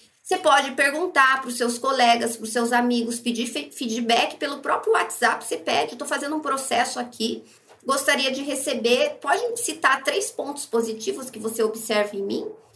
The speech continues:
E, e você pode levar isso, você pode fazer vários assessment gratuito aí na internet pra você ter essa clareza de quem você é. E o que que acontece? Nós,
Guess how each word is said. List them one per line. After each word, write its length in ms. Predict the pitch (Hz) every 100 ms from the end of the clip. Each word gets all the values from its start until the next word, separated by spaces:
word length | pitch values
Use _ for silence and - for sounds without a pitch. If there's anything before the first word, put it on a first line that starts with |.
| _ _ -
E, 220 | 240 240
e 60 | 277
você 300 | 240 262 254
pode 300 | 254 247 247
levar 360 | 240 240 262 254
isso, 160 | 247 -
você 80 |
pode 280 | 254 262 247
fazer 260 | 262 240 254
vários 340 | 254 269 302
assessment 680 | 277 269 - 226 247 247 226
gratuito 720 | 233 233 240 269 247 262 - 240
aí 300 | 214 220 226
na 320 | 214 208 196
internet 800 | - 220 226 220 226 220 233 - - - -
pra 140 | 254 233
você 320 | 240 - 247
ter 320 | 247 247 262
essa 320 | 254 240 233
clareza 580 | 226 247 240 214 233 233 214
de 180 | 214 240
quem 320 | 240 226 -
você 380 | 233 240 - 214
é. 340 | 196 208 - - - - -
E 320 | 294 370 370
o 80 | 320
que 140 | 339
que 80 | 320
acontece? 720 | 349 330 330 269 208 202 - 262
Nós, 720 | 254 254 - - - -